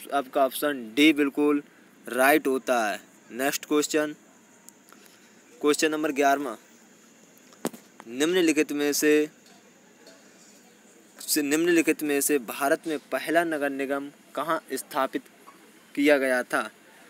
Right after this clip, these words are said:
तो जो भारत का पहला नगर निगम स्थापित किया गया था वो आपका किया गया था मद्रास। तो जो आपका right हो जाएगा वो option B मद्रास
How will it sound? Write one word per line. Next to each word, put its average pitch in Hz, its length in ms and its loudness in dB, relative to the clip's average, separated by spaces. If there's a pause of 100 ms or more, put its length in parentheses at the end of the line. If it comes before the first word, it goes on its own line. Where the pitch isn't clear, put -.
(640)
तो 143 320 4
जो 127 180 -6
भारत 135 460 -4
का 160 160 2 (160)
पहला 156 300 2
नगर 156 240 -2
निगम 143 360 -6 (480)
स्थापित 147 560 -2
किया 147 280 4
गया 131 260 2
था 135 320 -2 (420)
वो 131 180 0
आपका 143 280 4
किया 139 260 0
गया 135 220 2
था 165 260 2 (460)
मद्रास। 127 880 0 (600)
तो 131 80 -4
जो 135 120 0
आपका 135 280 2
right 143 300 2
हो 147 140 2
जाएगा 143 420 4
वो 131 180 -2
option 131 360 -4
B 147 400 2 (460)
मद्रास 135 680 2